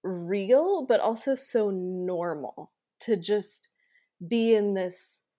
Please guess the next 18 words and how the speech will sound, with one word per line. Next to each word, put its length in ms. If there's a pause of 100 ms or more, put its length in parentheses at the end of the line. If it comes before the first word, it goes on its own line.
(280)
place. 720 (100)
And, 500 (540)
and 160
you 80
can 160
tell 280
that 280
the, 320 (560)
the, 540
the 180
setting 640
and 120
the 180
time 500
period 560
are 160
absolutely 720
vital 480